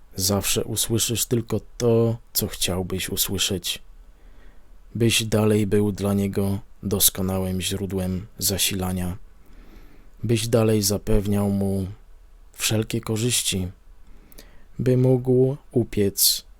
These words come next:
dwie pieczenie na jednym ogniu, by mógł zjeść ciastko i mieć ciastko.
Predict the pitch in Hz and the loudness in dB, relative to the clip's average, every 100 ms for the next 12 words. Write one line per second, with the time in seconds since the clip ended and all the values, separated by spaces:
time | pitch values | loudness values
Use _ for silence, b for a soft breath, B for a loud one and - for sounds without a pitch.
0 | - - 101 101 - 101 - 101 98 98 | -12 -6 -2 -2 0 -2 0 0 2 0
1 | 95 - - 98 196 196 95 104 98 101 | -2 -8 -8 -2 0 0 0 0 0 0
2 | 98 95 95 - - - - b b b | 0 -2 -2 -6 -18 -20 -20 b b b
3 | b b - - 113 110 110 113 113 113 | b b -20 -8 -2 2 2 0 0 0
4 | 113 113 - 107 104 101 95 - - - | 0 -2 -4 0 2 2 2 -2 -4 -8
5 | - - 95 87 - - 87 87 87 87 | -10 -4 -2 0 -2 -4 -6 -4 -4 -6
6 | - - - - 85 - - - 80 | -6 -8 -6 -6 -4 -4 -6 -8 -12